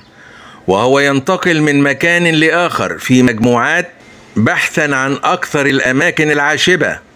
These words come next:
حيث يحتاج إلى نحو ألف وخمسمائة كيلوغرام من الغذاء يومياً. وعثر العلماء داخل المغارة على بقايا نوع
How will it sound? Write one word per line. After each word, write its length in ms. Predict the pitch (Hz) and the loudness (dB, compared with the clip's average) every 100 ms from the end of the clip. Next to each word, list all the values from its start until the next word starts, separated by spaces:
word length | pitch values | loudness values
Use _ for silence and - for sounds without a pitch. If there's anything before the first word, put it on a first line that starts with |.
| - - - - | -20 -20 -20 -8
حيث 340 | 117 131 127 | -2 -2 0
يحتاج 640 | 135 127 113 - 170 185 131 | 0 0 -2 -2 0 0 0
إلى 260 | 139 135 | 0 0
نحو 420 | 135 151 - 139 127 | 0 -2 0 0 2
ألف 400 | 139 170 151 143 | 2 0 0 2
وخمسمائة 960 | 135 127 139 127 117 127 139 165 156 | 2 2 2 2 4 2 2 2 0
كيلوغرام 840 | - - 151 139 123 123 156 160 147 | -2 0 2 4 4 2 2 0 2
من 160 | 135 | 2
الغذاء 640 | 131 123 123 107 147 147 147 | 2 2 0 2 0 2 0
يومياً. 580 | 151 156 170 131 73 - - - - - - - | 2 2 2 0 -2 -8 -20 -20 -20 -20 -20 -4
وعثر 520 | 85 101 156 175 165 | 0 0 0 -2 0
العلماء 680 | 165 165 170 170 202 175 107 | 0 2 2 2 2 0 -2
داخل 380 | 101 143 143 139 | -2 0 0 2
المغارة 720 | 135 131 127 147 175 190 175 - - - - - | 2 2 2 2 0 0 -4 -10 -20 -20 -20 -6
على 340 | 92 117 123 | -2 0 0
بقايا 540 | 113 123 - 165 170 151 | 0 -2 -2 0 0 0
نوع 340 | 160 160 151 | 0 2 2